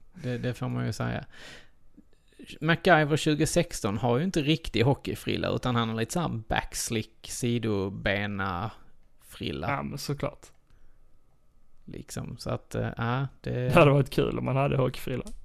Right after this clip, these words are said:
Speaker 1: Ja, det hade det faktiskt varit. Men undrar om inte det är lite så att det är det som kommer att bli hockeyfrillan senare.
Speaker 2: Alltså, jag hoppas att, eh, hockeyfrillan aldrig kommer tillbaka. Fy fan.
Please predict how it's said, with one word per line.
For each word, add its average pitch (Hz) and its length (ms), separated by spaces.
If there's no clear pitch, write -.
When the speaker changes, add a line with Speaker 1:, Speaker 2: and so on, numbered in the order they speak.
Speaker 1:
Ja, 139 380
det 139 60
hade 135 160
det 131 60
faktiskt - 280
varit. 107 260
Men 135 140
undrar 196 280
om 127 120
inte 190 160
det 170 100
är 143 200
lite 139 300
så 123 120
att - 200
det 127 80
är 120 120
det 117 260
som 123 120
kommer 120 200
att 120 80
bli 113 260
hockeyfrillan 107 720
senare. - 520
Speaker 2:
Alltså, 139 200
jag 131 60
hoppas 123 560
att, 127 360
eh, 131 220
hockeyfrillan 127 580
aldrig 135 400
kommer 123 180
tillbaka. - 460
Fy - 280
fan. - 220